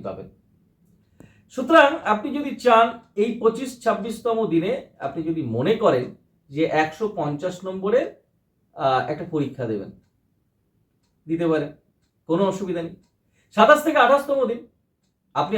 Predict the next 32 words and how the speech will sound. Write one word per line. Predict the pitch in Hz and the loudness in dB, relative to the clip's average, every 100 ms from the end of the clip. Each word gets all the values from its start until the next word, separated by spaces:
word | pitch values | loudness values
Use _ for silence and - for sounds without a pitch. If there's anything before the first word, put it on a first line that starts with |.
| 180 | 6
আবারও | 208 254 254 | 8 8 6
একটা | 247 233 | 2 0
মক | 226 | -2
টেস্ট | 233 214 | -4 -10
দিতে | 220 233 | -8 -6
পারেন, | 226 226 _ _ _ - | -6 -8 _ _ _ -10
অসুবিধা | 139 226 220 214 | -10 -4 -4 -4
নেই। | - _ _ _ _ - | -10 _ _ _ _ -2
এবং | 185 302 285 311 226 | 4 8 8 6 2
এই | 233 214 | 0 0
সাতাশ | 208 247 | 0 -2
থেকে | 254 240 | 0 0
আঠাশতম | 214 240 - 233 185 | 2 0 -4 -6 -4
দিন | 190 214 | -4 -4
থেকে | 220 214 185 | -4 -2 -2
আপনাকে | 196 190 175 | -4 -6 -6
নির্দিষ্ট | 160 190 - 202 | -8 -10 -8 -6
করতে | 202 214 165 | -4 -4 -2
হবে | 120 117 117 196 - _ _ _ _ _ _ | -2 0 0 -2 -6 _ _ _ _ _ _
যে | 131 120 170 190 | -8 2 2 4
যে | 214 127 101 135 | 2 0 -8 -8
বিষয়গুলিতে | 156 - 247 240 208 233 233 208 233 233 | -6 2 4 4 0 -4 -8 -6 0 2
আপনাকে | 208 202 190 185 139 | 2 -2 -4 -4 -4
বিশেষ | 160 - 226 220 190 | -4 0 0 0 -4
নজর | 170 185 170 | -2 -2 -4
দিতে | 185 196 | -4 -2
হবে, | 202 214 - _ - | 0 -2 -4 _ -10
সেগুলিও | 156 165 220 220 | -6 -2 -4 -4
খাতায় | 170 175 156 | -4 -2 -2
লিখে | 120 123 | -6 -8
রাখতে | 101 - 98 | -10 -12 -14
পারেন। | 98 | -14